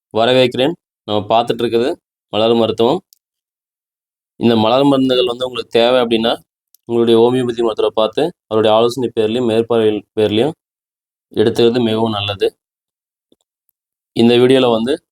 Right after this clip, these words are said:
முப்பத்தி ஏழாவது மலர் மருந்துன்னு சொல்லக்கூடிய வைல்ட் ரோஸ், அந்த மருந்தை பத்தி தான் பார்க்க போறோம்.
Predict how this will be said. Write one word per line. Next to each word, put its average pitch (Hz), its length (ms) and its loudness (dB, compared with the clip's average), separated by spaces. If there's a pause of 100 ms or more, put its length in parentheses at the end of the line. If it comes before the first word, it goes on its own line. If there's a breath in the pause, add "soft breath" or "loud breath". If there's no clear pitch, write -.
(1160)
முப்பத்தி 127 440 0 (100)
ஏழாவது 127 460 2 (180)
மலர் 117 320 0
மருந்துன்னு 117 340 0
சொல்லக்கூடிய 107 440 0 (1080)
வைல்ட் 123 500 2
ரோஸ், 107 320 0 (520)
அந்த 110 160 0
மருந்தை 113 220 2
பத்தி 113 140 -4
தான் 117 160 -4
பார்க்க 110 220 0
போறோம். 110 320 -2